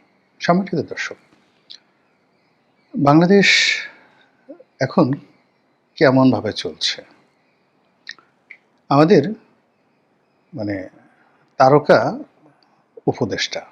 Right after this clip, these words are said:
তারকা না, ঠিক মহাতারকা প্রধান উপদেষ্টা ডক্টর মোহাম্মদ ইউনূসের অধীন এই সরকার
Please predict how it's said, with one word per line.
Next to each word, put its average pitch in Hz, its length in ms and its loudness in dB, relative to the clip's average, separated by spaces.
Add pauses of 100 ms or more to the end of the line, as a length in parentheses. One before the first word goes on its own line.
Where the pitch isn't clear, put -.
(360)
তারকা 175 300 4
না, 147 100 4
ঠিক 170 260 -2 (540)
মহাতারকা 131 680 2
প্রধান 110 360 -6
উপদেষ্টা - 480 -12 (1300)
ডক্টর 170 280 4
মোহাম্মদ 170 340 4
ইউনূসের 156 540 6 (720)
অধীন 110 540 0
এই 131 180 2
সরকার 120 520 -2